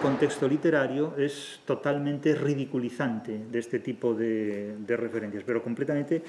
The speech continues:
completamente ridiculizante. La caricatura negro legendaria de España que se da en esta novela, mm, no se,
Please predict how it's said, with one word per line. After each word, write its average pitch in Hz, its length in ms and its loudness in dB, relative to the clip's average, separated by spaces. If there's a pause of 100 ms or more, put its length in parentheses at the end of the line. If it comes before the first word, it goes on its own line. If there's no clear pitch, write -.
(320)
completamente 147 720 4
ridiculizante. 117 1080 -2 (440)
La 143 300 6
caricatura 151 960 4
negro 135 360 2
legendaria 135 600 0
de 123 80 2
España 127 420 0
que 110 80 -2
se - 140 -4
da 135 120 2
en 131 100 -2
esta 131 220 -4
novela, 139 480 2 (460)
mm, 147 540 0
no 185 160 4
se, 185 180 2